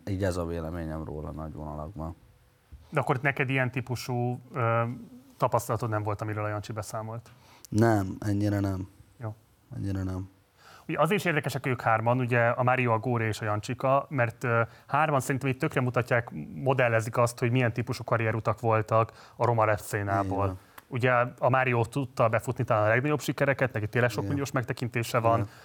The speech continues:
Speaker 2: A Góri az, aki közepesen futott be, és sajnos
Speaker 1: Igen.
Speaker 2: a Jancsika az, aki talán legjobban elkallódott, és azért tömegek kallódtak el, tehát tömegek voltak, vagy kerültek olyan helyzetbe,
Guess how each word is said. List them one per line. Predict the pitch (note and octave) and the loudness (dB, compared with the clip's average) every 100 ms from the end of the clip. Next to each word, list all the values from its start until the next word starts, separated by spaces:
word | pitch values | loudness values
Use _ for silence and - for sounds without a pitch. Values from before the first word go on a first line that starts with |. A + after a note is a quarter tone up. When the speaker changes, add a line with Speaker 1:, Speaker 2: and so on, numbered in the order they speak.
| - | -8
Speaker 2:
A | B2+ | -2
Góri | B2 C3+ B2+ | 2 4 4
az, | A#2+ | 2
aki | A#2 G#2+ | 0 0
közepesen | B2 C3 C3+ D#3 D#3+ D3+ | 0 0 0 0 0 0
futott | - D#3 - D3+ D3 | -4 -6 0 0 0
be, | C#3 D3+ - | 2 2 0
és | C3 | -4
sajnos | C#3 B2+ | -4 -4
Speaker 1:
Igen. | G2+ | -2
Speaker 2:
a | B2+ | -4
Jancsika | - B2 A#2+ | -4 0 2
az, | A#2+ | 2
aki | A#2+ B2+ A#2+ A#2+ - - | 0 0 0 -2 -6 -4
talán | B2 A2 | 2 4
legjobban | A2 A2+ G#2+ | 4 2 2
elkallódott, | G#2+ G#2 A2 A2 A2 B2+ C3 - - | 2 4 2 2 2 2 0 -4 -10
és | C3 C3 | -4 0
azért | B2+ C3 - - | 2 0 -6 0
tömegek | F#3 E3 A2 | 2 2 0
kallódtak | - G#2+ G2+ - - | 0 0 0 -2 0
el, | G#2 G2+ | 2 2
tehát | G#2 A2 | 2 0
tömegek | C#3 C3+ A2 | 2 2 2
voltak, | B2 A#2 A2 A#2 G#2 - - | 4 2 4 2 2 -4 -4
vagy | A2 | 0
kerültek | B2+ A2+ A#2 | 2 0 -2
olyan | A#2+ G#2+ | -2 0
helyzetbe, | A2 A2+ A2+ A#2 A#2 | 0 0 0 2 2